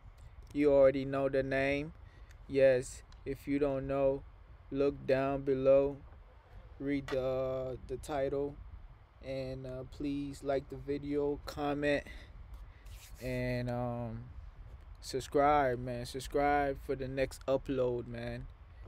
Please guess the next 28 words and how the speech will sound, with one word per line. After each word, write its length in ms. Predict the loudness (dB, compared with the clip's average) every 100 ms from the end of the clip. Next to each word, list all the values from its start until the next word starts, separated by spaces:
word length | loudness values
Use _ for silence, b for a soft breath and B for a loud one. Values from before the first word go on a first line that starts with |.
| -16 -8
If 80 | -2
you 80 |
like 220 | 2 2 2
what 180 | 0
I'm 180 | 0 -2
doing, 440 | -4 -4 -4 -8 -10
man, 380 | -10 -10 -10 -10
let 80 | -8
me 100 | -8
know 160 | -4 -2
what 240 | -2 -4
you 60 | -2
like 260 | 0 0
about 280 | -2 0 0
these 200 | -2 -8
videos, 640 | -6 -4 -4 -4 -4 -6 -10
man. 480 | -10 -10 -10 -10 -12 -16 -20 -20 b -18 -10
And 100 | -8
let 100 | -6
me 80 | -4
know 180 | -2
your 320 | 0 2 2 0 -2
real 300 | 2 2 2 0
thoughts 240 | 0 0
about 380 | -4 -2 -2 -2
this 140 | -6 -8 -14 -18 -20 -20 -20 -6
video 360 | -2 -2 -2 -4
you've, 220 | -4 -8